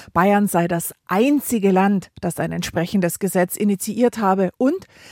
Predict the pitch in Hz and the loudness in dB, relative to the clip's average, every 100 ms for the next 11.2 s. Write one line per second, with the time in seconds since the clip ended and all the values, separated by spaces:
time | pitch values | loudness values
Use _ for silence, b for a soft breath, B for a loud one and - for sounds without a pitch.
0 | B B 233 285 - 214 214 214 196 175 | B B 0 0 0 2 2 2 2 2
1 | 214 262 220 208 - - 175 196 190 196 | 2 0 -2 -2 -2 -2 0 2 0 -2
2 | - - 226 - - - 226 - 240 185 | -6 -4 -4 -4 -6 0 0 0 -2 2
3 | 160 180 160 156 - _ _ 165 165 160 | 2 0 -2 -6 -12 _ _ -8 -6 -4
4 | 175 202 180 170 - 170 190 214 - 190 | -4 -4 -2 -2 -2 -2 0 -2 -2 -2
5 | 180 190 190 190 - 202 185 - 202 233 | -2 -2 0 0 2 2 0 -2 0 0
6 | - 196 175 - 175 196 190 - 180 190 | -2 -6 -4 -4 -4 0 -2 0 0 2
7 | 214 - 208 190 196 190 - 208 - 202 | 0 0 -2 0 -2 -4 -4 -4 -2 -2
8 | 240 240 220 B B B B 202 180 175 | 0 2 0 B B B B -2 2 2
9 | 175 - 208 208 214 196 190 - 185 180 | 0 -2 -2 0 0 0 -2 -2 -2 -2
10 | 226 190 185 165 - 143 - - - - | -4 0 0 -2 -6 -10 -10 -12 -10 -12
11 | - - | -14 -20